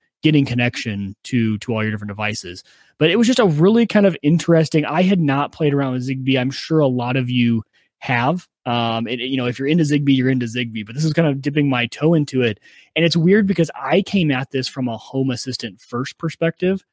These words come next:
Like, the first time I'm playing with Zigbee is Home Assistant, right? Where a lot of other people, I think, have been using the proprietary, whether it's, you know, Samsung or, or they've been using other hubs outside of Home Assistant, and then they're trying to integrate Zigbee into Home Assistant. Whereas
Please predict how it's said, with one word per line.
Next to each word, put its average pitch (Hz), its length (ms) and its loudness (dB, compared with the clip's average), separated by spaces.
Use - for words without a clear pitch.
Like, 139 120 0
the - 80 -6
first 185 320 2
time 156 140 2
I'm 139 120 2
playing 135 220 2
with 113 140 -2
Zigbee 113 500 -2
is 117 340 -6
Home 123 180 -4
Assistant, - 480 -12
right? 117 200 -8
Where 123 320 -4
a 135 60 2
lot 180 120 6
of 185 60 4
other 170 140 4
people, 151 240 -2
I 131 80 0
think, 131 180 -4
have 135 80 -4
been 127 140 -2
using 131 180 -2
the 120 80 -6
proprietary, 131 920 0
whether 120 320 -2
it's, 117 280 -4
you 123 40 -4
know, 117 80 -4
Samsung 139 880 0
or, 123 240 -4
or 143 160 -4
they've 151 220 0
been 147 100 -2
using 139 220 -2
other 147 280 -2
hubs 143 540 0
outside 131 480 -6
of 113 80 -6
Home 170 220 0
Assistant, 120 520 -4
and 147 180 4
then 160 140 6
they're 175 160 4
trying 135 320 -2
to 135 60 0
integrate 123 400 -2
Zigbee 117 280 -4
into 113 120 -4
Home 139 160 -2
Assistant. 110 300 -6
Whereas 131 420 -6